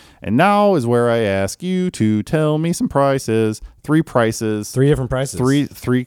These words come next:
Speaker 1: three different
Speaker 2: Oh, I'm
Speaker 1: prices.
Speaker 2: gonna,
Speaker 1: Yeah, so
Speaker 2: I'm gonna
Speaker 1: I'll,
Speaker 2: blow it.
Speaker 1: uh, fr-, I, I'm just gonna tell you from, like, s-, there, it go, it's just based on complexity, right? So
Speaker 2: Sure.
Speaker 1: I'll, I'll let you take that for what it is. But, um,
Speaker 2: Yeah.
Speaker 1: give me,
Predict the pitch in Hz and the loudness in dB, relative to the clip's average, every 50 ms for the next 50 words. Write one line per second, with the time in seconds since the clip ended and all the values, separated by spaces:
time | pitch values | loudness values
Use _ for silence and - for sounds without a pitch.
0 | _ _ - - 135 135 135 139 117 104 110 131 147 123 104 120 110 107 - - | _ _ -4 -2 0 2 2 2 4 4 4 4 2 0 0 0 0 0 2 2
1 | 135 127 120 113 - 147 143 123 123 - 120 120 127 127 120 - - _ _ _ | 2 2 2 0 0 0 0 0 2 2 2 4 4 4 2 0 -2 _ _ _
2 | _ - 127 127 - - - - - 165 - - 151 147 - 139 156 170 165 156 | _ -6 -6 -6 -6 -8 -6 -2 0 0 0 0 -4 -4 -2 -2 -2 -2 -2 -2
3 | - 165 139 - 147 143 131 123 107 - 135 123 117 113 - _ _ - - 123 | -2 -4 -4 -2 -2 -2 0 -2 -2 -2 -2 -2 -2 -4 -6 _ _ -8 -4 -4
4 | 107 101 - _ _ _ _ _ _ _ _ _ _ - 117 - - 131 117 139 | -4 -4 -6 _ _ _ _ _ _ _ _ _ _ -12 -12 -10 -6 -2 2 2
5 | 131 - 131 135 - - 135 135 - - 139 - - - 156 - - - 143 131 | 2 2 0 -2 0 0 0 0 2 0 -2 -4 -4 -6 -6 -4 -2 -2 -2 0
6 | - 135 120 - - 107 95 - - 110 - - - 87 78 76 73 82 85 90 | 0 -2 -2 -2 -2 -4 -4 -2 -4 -4 -4 -6 -10 -12 -12 -10 -8 -6 -6 -6
7 | 71 - - 104 92 90 82 - - - - 107 - - - - - 104 104 101 | -6 -6 -4 -4 -4 -4 -4 -8 -12 -12 -10 -10 -10 -10 -10 -8 -4 -4 -2 -2
8 | 98 - - 104 101 101 101 101 98 - - 92 90 87 - - - 90 82 - | -2 -2 -2 -2 0 0 0 -2 -2 -4 -4 -4 -4 -6 -6 -6 -6 -6 -4 -4
9 | 95 87 80 - - - 87 82 82 80 80 78 80 71 64 - - - 92 85 | -4 -4 -4 -4 -6 -6 -4 -2 -2 -4 -4 -4 -6 -8 -8 -8 -6 -4 -4 -4
10 | - - - 87 135 143 120 85 - - 110 117 120 120 | -4 -4 -2 2 2 2 2 0 -2 0 2 2 2 0